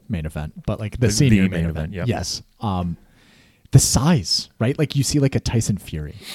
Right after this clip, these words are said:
Speaker 1: right? Who, like, big dude, right? Like, love the, love the character. You're just soft though, bro.
Speaker 2: Yeah. I mean, and you, like,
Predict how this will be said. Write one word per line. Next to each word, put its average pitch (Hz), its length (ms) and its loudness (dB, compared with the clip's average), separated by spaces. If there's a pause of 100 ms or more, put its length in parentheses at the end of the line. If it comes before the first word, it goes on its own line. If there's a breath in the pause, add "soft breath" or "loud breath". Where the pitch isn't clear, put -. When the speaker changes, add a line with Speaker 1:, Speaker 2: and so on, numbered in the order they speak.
(440 loud breath)
Speaker 1:
right? 127 200 2
Who, 175 120 8
like, 175 260 2 (340 soft breath)
big 139 200 -6
dude, 92 240 -4 (280)
right? 180 300 -2
Like, - 240 -6 (160)
love 143 420 0
the, 107 500 2
love 113 220 -6
the - 80 -4
character. 95 540 -2 (1500 soft breath)
You're 117 100 -2
just 110 280 0
soft - 440 -2
though, 80 160 -10
bro. 78 320 -14 (120)
Speaker 2:
Yeah. 85 240 -2 (300 loud breath)
I 175 60 -2
mean, 165 300 2
and 123 320 -2
you, 143 140 0
like, 117 220 0